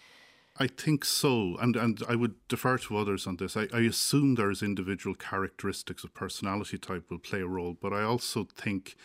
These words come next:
instantly with terrorism, it's the visual capacity to process the information and put it somewhere in a box that makes it, uh, something you can deal with.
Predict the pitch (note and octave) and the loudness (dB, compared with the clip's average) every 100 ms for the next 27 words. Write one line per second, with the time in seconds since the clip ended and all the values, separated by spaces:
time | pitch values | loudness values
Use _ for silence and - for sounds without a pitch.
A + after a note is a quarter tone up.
0 | - - - _ _ _ C#3 C#3+ C#3+ - | -20 -20 -20 _ _ _ 2 2 2 2
1 | C3+ A2+ - G#2 F2+ - G2 - A#2+ G#2 | 0 0 0 0 0 -4 -6 -4 -2 0
2 | F#2+ F2 - F#2 F2 A#2 - - F#2+ F#2+ | 0 -2 -4 -6 -4 -6 -6 -6 -6 -2
3 | A2 C3 B2+ A#2+ A2+ A2 - G2+ - - | 0 2 0 -2 -2 -6 -4 -6 -6 -8
4 | F#2+ - - A2+ G#2 - F#2+ - G2 F#2 | -8 -10 -6 -2 -2 -4 -8 -8 -6 -6
5 | - F#2 F#2+ G2 - - E2+ E2+ _ _ | -6 -4 -4 -4 -6 -8 -10 -12 _ _
6 | _ G2 - - C#3+ B2+ - - A2 G2+ | _ -12 -10 -2 0 0 -2 -2 -2 0
7 | F#2+ F2+ F2 F2+ - _ - - - - | -2 -4 -4 -6 -6 _ -8 -8 -8 -6
8 | G2 F#2+ F2+ - - E2+ - - _ _ | -4 -4 -4 -6 -10 -8 -10 -14 _ _
9 | _ _ _ - F#2+ F#2 F#2 G2 F2+ - | _ _ _ -14 -10 -8 -8 -10 -10 -12
10 | - - - _ _ - - _ - - | -14 -16 -20 _ _ -20 -20 _ -6 -2
11 | D3 C#3+ B2+ G#2 F#2 A2+ G#2+ F2+ - - | 2 2 2 -2 -2 0 2 0 -6 -18